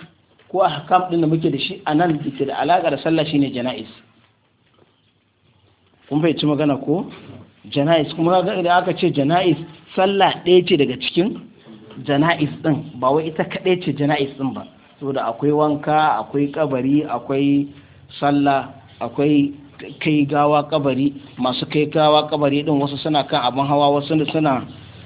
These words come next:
tafiya ƙasa, ya za a tafi da gawar. To, haka ba wai kitab na salatul jana'iz bane, ahkamul jana'iz ne. To, amma abin da yake da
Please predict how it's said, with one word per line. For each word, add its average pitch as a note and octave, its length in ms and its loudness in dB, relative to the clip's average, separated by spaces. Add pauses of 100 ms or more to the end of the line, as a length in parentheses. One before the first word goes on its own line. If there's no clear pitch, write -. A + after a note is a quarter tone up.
(140)
tafiya C#3 460 2
ƙasa, D3 380 2
ya C3 220 0
za D3+ 120 0
a D3 60 -2
tafi D3 220 -6
da C#3 100 0
gawar. C3 380 0 (160)
To, A#2 100 -12
haka D#3+ 240 0
ba D#3+ 180 2
wai E3 280 0
kitab E3+ 520 2 (260)
na D3 160 2
salatul C#3+ 500 -2
jana'iz B2+ 400 -6
bane, C3 160 -6
ahkamul C#3+ 500 0
jana'iz A#2+ 440 -6
ne. G2 100 -14 (560)
To, C3+ 60 -6
amma D3+ 240 0
abin F3 160 0
da D#3+ 60 4
yake D#3+ 180 0
da C#3 100 0